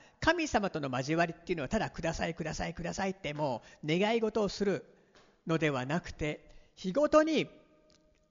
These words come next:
聖書から言葉をいただく。また、教会にて来て、このようにメッセージを聞いて、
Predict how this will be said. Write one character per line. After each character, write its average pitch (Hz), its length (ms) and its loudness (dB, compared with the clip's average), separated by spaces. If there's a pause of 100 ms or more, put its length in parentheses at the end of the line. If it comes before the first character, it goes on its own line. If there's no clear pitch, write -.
(400)
聖 196 240 4
書 160 120 -4
か 120 120 -10
ら 120 80 -14 (180)
言 156 200 -2
葉 196 140 4
を 143 80 2
い - 60 -6
た - 100 -12
だ - 140 -14
く。 - 100 -20 (960)
ま 175 120 -2
た、 175 80 -4
教 220 280 10
会 226 240 2
に 220 120 -4
て 220 120 0
来 - 180 -2
て、 240 140 6
こ 190 120 -2
の 185 80 0
よ 190 140 2
う 160 40 2
に 143 80 -2
メ 160 120 6
ッ 233 40 8
セ 202 240 4
ー 165 40 2
ジ 135 180 2
を 117 80 2
聞 - 180 -10
い 139 40 -6
て、 175 260 -2